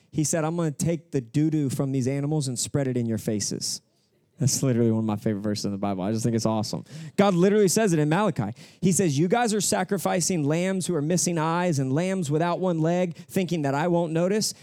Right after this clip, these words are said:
And God says, "I'll literally take the feces of these animals and I'll spread it in your face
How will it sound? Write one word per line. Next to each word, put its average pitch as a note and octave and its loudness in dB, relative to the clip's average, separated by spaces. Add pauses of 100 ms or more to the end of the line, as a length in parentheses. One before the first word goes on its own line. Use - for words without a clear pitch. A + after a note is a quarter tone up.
And C#3+ -2
God F3 0
says, E3+ 0
"I'll F#3 2
literally F#3+ 0
take F3 -4
the C#3 -8
feces D#3 -2
of B2+ 0
these B2 -2
animals A2+ -4
and - -4
I'll C3 -2
spread - -2
it A#2+ -2
in A2+ -2
your G2+ -4
face G2+ -4